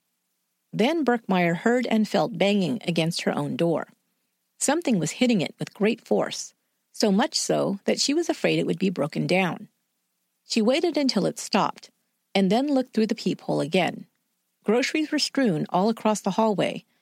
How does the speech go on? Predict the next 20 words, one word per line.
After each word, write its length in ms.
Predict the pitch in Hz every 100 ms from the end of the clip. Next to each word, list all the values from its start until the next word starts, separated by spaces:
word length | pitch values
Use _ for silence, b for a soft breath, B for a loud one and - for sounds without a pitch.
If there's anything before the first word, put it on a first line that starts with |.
| _ _
but 140 | - 226
Diane 380 | 196 262 285
Whipple 340 | 226 240 156 135
could 220 | - 165
no 100 | 170
longer 320 | 180 202 175
be 160 | - 139
seen. 420 | - 180 135 147 _ _ _ _ _ _ _ _
The 100 | -
loud 380 | 175 202 277 262
banging, 540 | 202 196 202 220 233 - -
barking, 540 | 175 240 247 185 160
and 160 | 160 160
yelling 480 | 202 214 147 - - _ -
continued 540 | 208 202 285 277 185
from 160 | 180 160
somewhere 380 | - 214 165
down 180 | 151 151
the 140 | 143 -
hall. 280 | 160 -